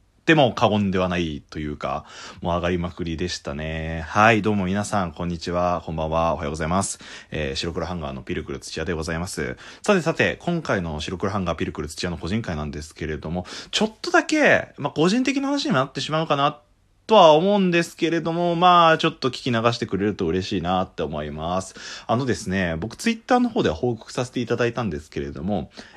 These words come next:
えー、第九十二回オーバ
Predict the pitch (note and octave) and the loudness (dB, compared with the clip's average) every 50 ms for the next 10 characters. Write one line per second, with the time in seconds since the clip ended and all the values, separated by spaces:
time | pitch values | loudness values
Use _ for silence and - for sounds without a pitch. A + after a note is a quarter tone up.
0 | - - E2 E2 D#2+ D#2+ - D#3+ E4+ F#4+ F4 - - - - B3+ C4 A#3 G3 C3+ | -8 -6 -4 -2 -2 0 2 4 6 6 4 4 2 -2 2 2 4 4 4 0
1 | A2 G2+ F2 D#2 - D#2+ D#2+ D#2+ - F#2+ E2+ D#2+ - - - _ - G3+ C4+ C#4+ | 0 -2 -2 -2 -2 -4 -6 -4 -2 -2 -2 -2 -4 -8 -2 _ 4 6 6 6
2 | C#4+ C#4+ | 6 6